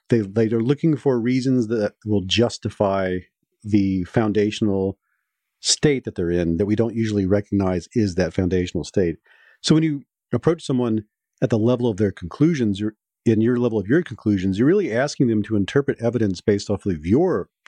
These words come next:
feelings and your attitudes and your emotions. And if the end goal in that is,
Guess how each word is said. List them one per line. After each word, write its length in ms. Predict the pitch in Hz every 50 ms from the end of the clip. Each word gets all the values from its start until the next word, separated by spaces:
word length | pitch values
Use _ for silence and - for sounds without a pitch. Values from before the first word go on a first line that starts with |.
| -
feelings 400 | - 107 90 78 80 78 76 73
and 100 | 85 85
your 160 | 90 113 143 147
attitudes 480 | 117 92 87 82 - - 90 82 78
and 80 | 85 87
your 140 | 104 135 135
emotions. 580 | 110 90 82 78 78 - 87 87 85 85 - - _ _ _ _ _ _ _ _ _ _ _ _ _ -
And 540 | 139 123 123 120 120 117 113 110 107 101 - _ _ _ _ _ _ _ _ _ _ _
if 220 | - 123 120 -
the 160 | - 135 135 -
end 440 | 151 151 160 175 175 165 156 147 131 -
goal 280 | - 139 135 147 151 135
in 100 | 117 110
that 260 | 107 101 98 95 90 90
is, 260 | 104 98 92 87